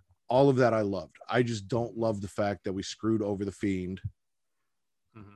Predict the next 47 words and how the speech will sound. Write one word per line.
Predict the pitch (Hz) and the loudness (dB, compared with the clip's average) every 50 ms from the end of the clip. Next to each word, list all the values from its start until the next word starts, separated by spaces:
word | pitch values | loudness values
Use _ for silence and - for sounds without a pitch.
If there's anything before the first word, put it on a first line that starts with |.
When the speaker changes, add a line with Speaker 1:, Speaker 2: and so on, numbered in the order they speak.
| 101 _ | _ _
Speaker 1:
And | 107 113 113 110 107 110 113 | -4 -2 -2 -2 -2 -2 0
now | 113 117 123 123 123 123 120 | 2 4 4 4 4 4 2
it | 107 | 0
looks | 104 110 110 - - | -2 -6 -6 -2 -2
like | 123 110 - | -2 -2 -2
we're | 107 110 107 | -2 -2 -2
transitioning | - - - 113 113 110 110 104 92 101 113 101 - - 117 110 104 95 - | -2 -2 -4 -2 -2 -2 -4 -6 -4 -4 -4 -4 -4 -6 -6 -6 -6 -6 -4
out | 107 113 120 127 120 | -2 0 2 2 2
of | 117 110 107 107 104 92 - _ _ - - - - _ _ _ _ _ _ _ _ - - | 2 0 0 -2 -4 -6 -8 _ _ -20 -20 -20 -20 _ _ _ _ _ _ _ _ -4 -2
the | 120 113 | 0 4
whole | 117 131 127 | 6 6 4
purpose | - - - 151 156 - - 139 127 - - | 4 4 4 4 4 6 6 4 4 4 2
of | - 123 113 | -4 -4 -4
a | 107 | -4
feud | - - 131 131 127 113 | -4 0 0 0 2 2
that | 117 | 2
we've | 110 120 120 98 | 2 2 2 2
been | 117 113 113 | 2 -2 -2
watching | 104 107 113 131 127 - 131 123 117 104 | 0 0 0 0 0 -2 -4 -4 -4 -6
for | - - 110 107 107 107 95 - - | -4 -2 -2 0 0 -2 -4 -6 -6
over | - 117 120 110 117 113 | 0 0 0 2 2 0
a | 110 107 | 0 0
year | 92 98 117 135 151 151 | 0 0 2 2 2 2
now | 127 104 101 101 98 98 98 - | 0 -2 -2 -2 -4 -6 -6 -6
in | - 107 107 107 107 101 104 104 104 95 - _ _ _ _ _ _ _ _ _ _ | -4 -4 -2 -2 -2 -4 -4 -4 -6 -8 -10 _ _ _ _ _ _ _ _ _ _
the | 120 107 | -10 -10
Fiend | - - 131 127 127 123 | -4 0 2 2 2 2
versus | 110 113 120 113 - - 104 101 | 2 2 0 0 0 -4 -6 -4
Ra-, | 110 110 | -4 0
or | 110 120 117 117 113 110 - _ _ _ _ _ _ _ _ _ _ | 2 2 4 2 2 0 -6 _ _ _ _ _ _ _ _ _ _
six | - - - 139 - - 117 | -12 -2 -2 -2 -2 -2 -2
months | 123 131 131 - - | -2 -2 -2 -2 -4
now | 117 107 104 107 | -4 -2 -2 -2
in | 110 107 | -2 -4
the | 101 | -6
Fiend | - - 120 117 113 | -4 -2 -2 -2 0
versus | 104 113 101 - 101 | -2 -4 -4 -4 -4
Randy | 101 107 104 104 110 | -4 -4 -2 0 0
Orton | 123 131 117 110 | 0 0 0 -2
and | 104 101 | -4 -2
all | 107 - | -2 -4
the | 110 | -4
shit | - - - 123 - | -6 -6 -6 -6 -6
that's | 107 - | -6 -10
been | - - 107 | -10 -8 -4
going | 104 104 101 101 101 107 | -4 -4 -4 -4 -2 0
on. | 123 143 139 117 101 98 98 101 | 0 2 2 2 0 -2 -6 -8